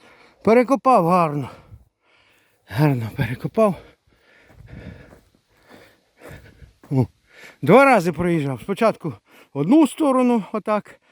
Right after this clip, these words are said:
а потім в другу сторону. Отак, отак, отак, отак. І отак, отак. Так що вийшло, два рази перекопав.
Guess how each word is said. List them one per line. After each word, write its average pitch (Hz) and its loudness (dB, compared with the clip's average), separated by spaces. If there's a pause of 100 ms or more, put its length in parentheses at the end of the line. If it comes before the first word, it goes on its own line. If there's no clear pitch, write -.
(240)
а 254 -6
потім 214 2
в 135 -4
другу 156 0
сторону. 143 -2 (600)
Отак, 139 -10
отак, 131 -6
отак, 123 -6
отак. 214 -2
І 123 -12 (500)
отак, 131 -10
отак. 202 -4
Так 151 -6
що 151 -6
вийшло, 175 -2 (600)
два 135 0
рази 156 0
перекопав. 135 -10